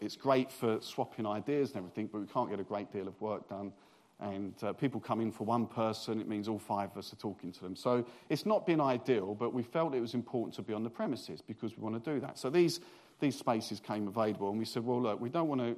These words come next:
go silly financially because we're not sure what's gonna happen, but we'd love to move upstairs, which gives us, we can't meet people in there. It's very difficult." So we're in this process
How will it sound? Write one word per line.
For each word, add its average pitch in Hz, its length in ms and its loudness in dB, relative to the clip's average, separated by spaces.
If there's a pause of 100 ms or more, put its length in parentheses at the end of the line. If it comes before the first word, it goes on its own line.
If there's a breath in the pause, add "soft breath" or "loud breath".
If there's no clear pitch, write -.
go 110 240 0 (140)
silly 107 500 -4 (240 soft breath)
financially 113 600 -4
because 110 260 -10
we're 113 80 -6
not 107 100 -4
sure 107 160 -6
what's - 120 -10
gonna 101 200 -8
happen, 104 360 -8
but 107 120 -2
we'd 110 140 -2
love 123 180 -2
to 110 120 -8
move 107 200 -4
upstairs, 107 680 -2 (320 loud breath)
which 117 180 0
gives 135 240 2
us, 110 240 -4
we 135 100 0
can't 139 300 2
meet 151 280 4
people 82 400 -6
in 80 100 -8
there. 82 100 -8
It's - 100 -16
very 113 180 -2
difficult." 95 380 -6
So 120 120 -2
we're 143 120 4
in 185 120 6
this 170 120 4
process 135 720 0